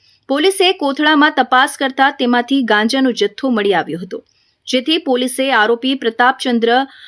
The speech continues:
હરખિત ગોંડાની ધરપકડ કરી હતી. પોલીસે તેની પાસેથી ત્રણ લાખ પાસઠ હજાર બસો પચાસ રૂપિયાની કિંમતનો છત્રીસ પોઇન્ટ પાંચસો પચીસ કિલોગ્રામ ગાંજાનો જથ્થો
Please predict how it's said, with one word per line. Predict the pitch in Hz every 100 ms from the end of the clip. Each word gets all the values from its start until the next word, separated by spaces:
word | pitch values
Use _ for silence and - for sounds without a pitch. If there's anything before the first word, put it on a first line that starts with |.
| - -
હરખિત | 262 277 349 359
ગોંડાની | 269 233 254 285 294 269
ધરપકડ | 254 220 214 196 190
કરી | 180 165
હતી. | 180 214 - - _ _ _ -
પોલીસે | 277 330 403 415
તેની | 415 311
પાસેથી | 311 277 262 294 277 302
ત્રણ | 320 262 254 285
લાખ | 269 269 277
પાસઠ | 233 240 269 269
હજાર | 233 247 262
બસો | 214 - 233
પચાસ | 226 233 240 262
રૂપિયાની | 226 220 226 226
કિંમતનો | 233 214 214 247 247 233 285 - - - -
છત્રીસ | 269 311 349 -
પોઇન્ટ | 285 277 277
પાંચસો | 262 233 240 269
પચીસ | 247 233 - 302 -
કિલોગ્રામ | 240 233 233 233 262
ગાંજાનો | 226 196 202 247 226
જથ્થો | 214 190 -